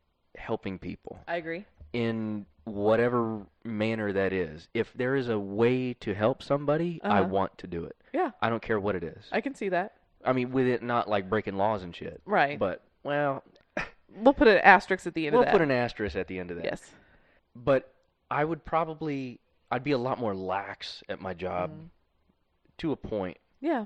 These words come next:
Speaker 1: Uh, 'cause I kn-, I would know that I wasn't using that for financial stability or freedom.
Speaker 2: Right.
Speaker 1: I,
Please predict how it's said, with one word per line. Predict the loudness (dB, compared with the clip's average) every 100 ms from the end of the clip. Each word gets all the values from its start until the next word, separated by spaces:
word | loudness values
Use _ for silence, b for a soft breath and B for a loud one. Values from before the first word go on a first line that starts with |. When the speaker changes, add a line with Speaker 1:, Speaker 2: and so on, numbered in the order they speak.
| -4
Speaker 1:
Uh, | -4 -4
'cause | -4 -2
I | -2
kn-, | -2 -6 -6 -6 -2
I | -2
would | -4
know | -2 0 0
that | 0
I | 0
wasn't | 0 -2 -4 -8
using | -6 -6 -6 -8 -4
that | -2 -2 -4 _ _ _ _ -20
for | -8 -4 -2 -4 -8 -14 _
financial | -6 -2 -2 -2 -4 -8
stability | -8 -6 -6 -4 -6
or | -8
freedom. | -8 -8 -8 -10 -12 -6
Speaker 2:
Right. | -4 -4 -10 _ _ _ _ _ _ _ _ _ _ _ _ _ _ _ -6
Speaker 1:
I, | -4